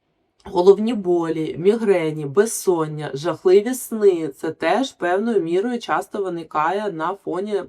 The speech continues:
дисфункції печінки. А, печінка в нас приймає участь у реакціях метилювання, у фолатному статусі, фолатному циклі. В-, вона переводить, е, також токсини з жиророзчинної в водорозчинну форму, щоб ми легше їх могли вивести.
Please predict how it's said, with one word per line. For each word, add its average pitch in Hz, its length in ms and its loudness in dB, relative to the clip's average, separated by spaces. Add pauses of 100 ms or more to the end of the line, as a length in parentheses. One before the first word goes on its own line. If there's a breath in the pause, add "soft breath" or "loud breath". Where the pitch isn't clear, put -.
дисфункції 180 580 -4
печінки. 143 600 -6 (320)
А, 151 220 -8
печінка 233 500 0
в - 40 -2
нас 190 240 0
приймає 190 360 0
участь 202 560 -2
у 196 280 8
реакціях 175 500 0
метилювання, 180 1200 0
у 156 180 -6
фолатному 180 600 0
статусі, 165 600 -2
фолатному 175 480 -6
циклі. 165 600 0
В-, 156 340 -6
вона 165 320 -2
переводить, 208 680 2
е, 185 120 2
також 180 380 0
токсини 208 600 2
з 170 200 0
жиророзчинної 208 720 6
в 165 60 2
водорозчинну 196 640 4
форму, 202 360 0
щоб 160 180 -6
ми 196 140 4
легше 180 360 0
їх 170 180 -6
могли 170 280 -2
вивести. 143 600 -6